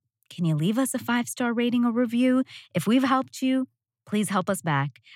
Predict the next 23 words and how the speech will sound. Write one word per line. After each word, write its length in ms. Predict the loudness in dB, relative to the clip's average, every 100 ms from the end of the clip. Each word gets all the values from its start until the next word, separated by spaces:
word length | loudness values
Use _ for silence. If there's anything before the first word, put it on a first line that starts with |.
| -2
Um, 360 | 0 2 2
wherever 280 | 2 2 0
you 140 | -2 -2
get 160 | -2
your 100 | -4
podcast, 600 | -2 -2 -2 -4 -4 -4
just 180 | -8 -6
leave 140 | -4
us 160 | -4 -6
a 40 |
five-star 460 | -4 -2 -2 -4 -2
rating, 380 | -2 0 0 -2
especially 520 | 0 -2 -2 -2 0
on 160 | 0 2
Apple 280 | -2 -2
Podcasts 500 | -4 -4 -2 -4 -6
and 80 | -6
Spotify. 540 | -6 -2 -2 -2 -2 -2
It 80 | -2
helps 300 | -4 -4 -10
us 120 | -6
a 40 |
lot, 320 | -2 0 -2